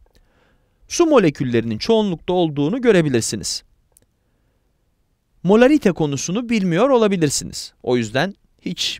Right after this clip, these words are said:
bundan ayrıntılarıyla söz etmeyeceğim. Şimdilik sayı olarak fazla olan molekül grubuna çözücü dendiğini bilmeniz yeterli. Yani burada çözücü olan nedir? Su. Az sayıda olan moleküle ise çözünen denir.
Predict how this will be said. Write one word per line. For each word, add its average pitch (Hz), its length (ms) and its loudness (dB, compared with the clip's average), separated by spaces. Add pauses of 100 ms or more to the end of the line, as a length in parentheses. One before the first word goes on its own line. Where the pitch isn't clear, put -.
bundan 143 280 -2
ayrıntılarıyla 135 720 -2
söz 151 240 -2
etmeyeceğim. 98 480 -8 (440)
Şimdilik 262 680 -4 (320)
sayı 240 340 2
olarak 139 440 2
fazla 156 400 0
olan 190 320 0
molekül 170 480 -2
grubuna 147 520 -2
çözücü 180 580 -2
dendiğini 123 420 -2
bilmeniz 196 380 0
yeterli. 123 400 0 (1080)
Yani 156 360 2
burada 143 280 0
çözücü 151 420 0
olan 113 300 0
nedir? 247 380 0 (440)
Su. - 340 0 (1080)
Az 302 160 4
sayıda 170 380 0
olan 117 280 0
moleküle 196 520 -2
ise 277 340 0 (140)
çözünen 190 540 2
denir. - 360 -6